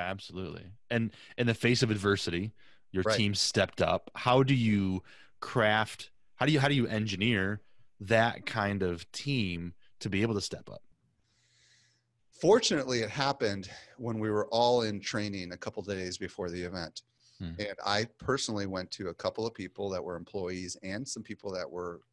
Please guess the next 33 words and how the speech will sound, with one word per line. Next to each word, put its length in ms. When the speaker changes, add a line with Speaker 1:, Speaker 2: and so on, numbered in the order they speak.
Speaker 2:
contractors 580
that 80
were 120
specially 380
brought 260
in. 240
And 120
I 80
just 200
said, 140
"Hey, 280
I 80
need 200
you 80
to 80
step 320
up." 240
And 460
they 140
didn't, 260
I 80
almost 240
didn't 160
even 160
need 120
to 60
say 220
it. 140
They 80
kind 240
of 80
knew, 200
Speaker 1:
Hmm. 120